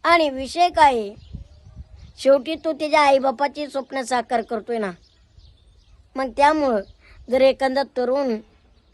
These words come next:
ह्या धंद्यात येत असेल, म्हणजे व्यवसाय करत असेल, गाडी घेत असेल, भलेही त्याने जाहिराती करू द्या, काय करू द्या, तो काय करतो ह्याच्याशी तुम्ही भांडू नका.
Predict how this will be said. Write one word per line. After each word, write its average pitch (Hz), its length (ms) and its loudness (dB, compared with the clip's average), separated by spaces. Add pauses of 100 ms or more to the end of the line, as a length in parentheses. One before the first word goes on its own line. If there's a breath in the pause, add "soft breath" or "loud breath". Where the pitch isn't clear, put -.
(500)
ह्या 262 140 2
धंद्यात 254 440 0
येत 240 180 -4
असेल, 196 360 -6 (1400)
म्हणजे 269 460 2 (100)
व्यवसाय 254 440 0
करत 240 300 -2
असेल, 202 440 -6 (840 soft breath)
गाडी 247 320 4
घेत 240 280 -2
असेल, 202 440 -4 (800 soft breath)
भलेही 269 340 2
त्याने 277 280 -2
जाहिराती 247 500 2
करू 240 220 -4
द्या, 233 180 -2
काय 254 340 -2
करू 226 240 -4
द्या, 208 300 -2 (500 loud breath)
तो 349 100 0
काय 370 360 4
करतो 294 540 0 (680)
ह्याच्याशी 285 420 2
तुम्ही 330 260 -2
भांडू 277 340 4
नका. 226 340 -2